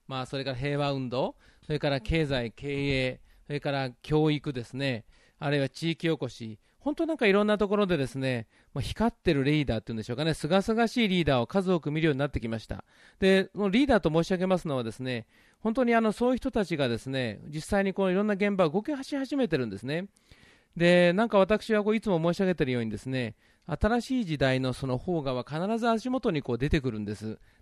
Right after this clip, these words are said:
ですから足元見てますとですね、次の時代がわかります。で、次の時代を担う人たちは今本当に元気よくなってるんです。で、退場する人たちはだんだんその元気が抜けていくんですね。こういうの見てきますとね、この今本当に元気だんだん良くなってるのは、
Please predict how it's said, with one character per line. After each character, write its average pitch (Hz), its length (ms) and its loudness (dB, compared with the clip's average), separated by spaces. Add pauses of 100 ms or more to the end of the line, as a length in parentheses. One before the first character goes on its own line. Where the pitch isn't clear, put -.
で 165 60 -12
す - 100 -14
か 160 100 -2
ら 143 100 0
足 165 180 -4
元 220 220 -2
見 156 100 -2
て 139 140 -2
ま 117 100 -2
す - 80 -12
と 120 80 -12
で 110 120 -6
す - 100 -16
ね、 120 240 -12 (200)
次 180 200 -2
の 180 100 0
時 135 100 -8
代 117 200 -6
が 107 80 -8
わ 117 100 -6
か 151 80 -4
り 139 140 -2
ま 117 100 -6
す。 - 100 -20 (280)
で、 165 80 -8
次 180 200 -4
の 214 120 2
時 185 80 -2
代 170 140 4
を - 20 -
担 165 260 0
う 175 60 0
人 175 100 -8
た 151 100 -2
ち 135 60 -8
は 139 60 -4
今 202 200 0
本 147 200 -4
当 160 80 -4
に 151 100 -2
元 160 180 -2
気 143 120 -4
よ 143 80 0
く 123 80 -6
な 110 100 -4
っ - 20 -8
て - 140 -14
る 87 60 -10
ん - 20 -12
で 80 80 -14
す。 - 100 -20 (320)
で、 170 140 2
退 185 260 0
場 202 160 2
す 208 120 0
る 202 60 2
人 190 100 -2
た 170 40 2
ち 151 60 -2
は 127 100 2
だ 139 140 0
ん 160 60 -2
だ 160 120 2
ん 160 60 0
そ 160 120 -6
の 151 120 -2
元 165 200 -2
気 131 80 -4
が 113 40 0
抜 107 120 -4
け 147 100 -4
て - 80 -4
い 165 60 -2
く 160 100 -6
ん 123 40 -6
で - 80 -12
す - 60 -16
ね。 123 220 -6 (440)
こ - 120 -6
う 294 40 2
い - 20 0
う - 20 2
の 202 60 2
見 175 100 0
て 175 100 2
き - 80 -6
ま 123 120 -2
す - 80 -18
と 123 100 -6
ね、 131 340 -4
こ 143 140 -8
の 143 80 -2
今 190 180 -2
本 190 220 -4
当 214 80 -2
に 202 80 0
元 220 200 0
気 180 120 -4
だ 151 100 -2
ん 160 60 -4
だ 156 80 -2
ん 160 40 0
良 175 120 0
く 165 80 -4
な 143 100 -2
っ 123 60 -6
て - 160 -14
る 123 80 -4
の 117 160 -4
は、 113 180 -6